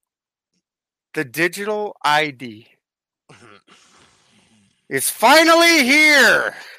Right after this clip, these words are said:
Speaker 1: It will allow you to upload your driver's license, your, and add it to your iPhone and Apple Watch.
Speaker 2: Oh, that just sounds like a fucking wonderful idea.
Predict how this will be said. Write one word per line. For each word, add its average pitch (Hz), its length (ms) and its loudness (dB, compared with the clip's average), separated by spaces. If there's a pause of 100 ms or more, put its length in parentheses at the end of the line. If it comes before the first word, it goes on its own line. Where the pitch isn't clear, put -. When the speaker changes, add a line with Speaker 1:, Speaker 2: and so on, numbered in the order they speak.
(800)
Speaker 1:
It 165 80 -6
will 175 260 0
allow 160 200 0
you 170 260 -8
to 165 340 -20
upload 147 560 -10
your 123 180 -10
driver's 127 600 -8
license, 143 640 -16 (1200)
your, 147 800 2
and 180 300 2
add 190 320 4
it 208 180 -2
to - 80 -8
your 190 160 -2
iPhone 196 580 0
and 185 220 -4
Apple 156 320 -4
Watch. 131 340 -6 (1700)
Speaker 2:
Oh, 196 80 -8
that 202 80 -6
just 170 160 -18
sounds 175 180 -8
like 160 120 -18
a 165 40 -20
fucking 160 340 -14
wonderful 165 440 -12
idea. 95 360 -14